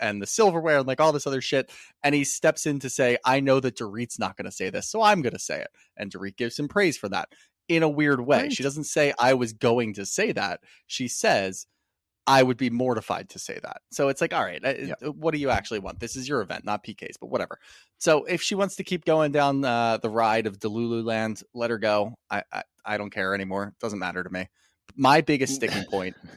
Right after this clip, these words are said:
Speaker 1: for Dorit walking on stage, they presented her as a fashion designer.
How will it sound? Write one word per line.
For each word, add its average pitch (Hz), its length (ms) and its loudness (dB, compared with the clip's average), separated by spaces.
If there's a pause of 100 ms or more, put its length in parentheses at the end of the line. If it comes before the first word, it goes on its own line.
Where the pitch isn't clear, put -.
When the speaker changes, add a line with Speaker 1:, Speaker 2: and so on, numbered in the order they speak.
Speaker 1:
for 107 600 2
Dorit 123 380 -2
walking 120 320 4
on 92 140 -4
stage, 117 600 -2 (680)
they 143 360 6
presented 202 400 -2
her 196 180 2
as 147 100 0
a 104 60 -2
fashion 180 480 0
designer. 220 500 -2